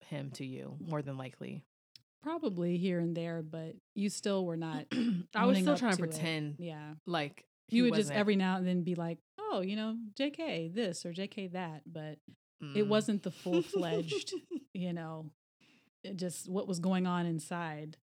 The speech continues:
Speaker 2: this, the screaming, <laughs>
Speaker 1: Yeah.
Speaker 2: the
Speaker 1: I was
Speaker 2: dying.
Speaker 1: internally screaming.
Speaker 2: Yeah.
Speaker 1: But I think each member, like, I ha-, like, basically had my moment where I was like, "Yeah,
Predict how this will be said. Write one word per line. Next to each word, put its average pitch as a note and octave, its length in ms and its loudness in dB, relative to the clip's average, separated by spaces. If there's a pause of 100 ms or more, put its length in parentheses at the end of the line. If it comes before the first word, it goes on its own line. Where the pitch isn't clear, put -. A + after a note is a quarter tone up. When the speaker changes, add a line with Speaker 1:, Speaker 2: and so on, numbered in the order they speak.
(520)
Speaker 2:
this, E3 200 -6
the E3 120 -8
screaming, F#3 720 -2
<laughs> E4 380 2
Speaker 1:
Yeah. C#3 520 2
Speaker 2:
the G3 220 2
Speaker 1:
I G3 140 6
was A#3+ 180 8
Speaker 2:
dying. G#3+ 140 4
Speaker 1:
internally E3+ 460 0
screaming. C#3+ 560 -4
Speaker 2:
Yeah. D#3 180 -8 (240)
Speaker 1:
But G3+ 80 10
I A#3+ 80 12
think F4 360 6
each A3+ 280 4
member, F3 480 6 (220)
like, D3 320 -2 (220)
I D#3+ 500 4 (640)
ha-, - 240 -6 (180)
like, F#3 100 2
basically G#3+ 220 4
had F3 220 2
my E3 100 2
moment D#3 280 -2
where C#3+ 100 -2
I C#3+ 80 -4
was C3+ 100 -8
like, C3 160 -6 (160)
"Yeah, C3+ 400 -8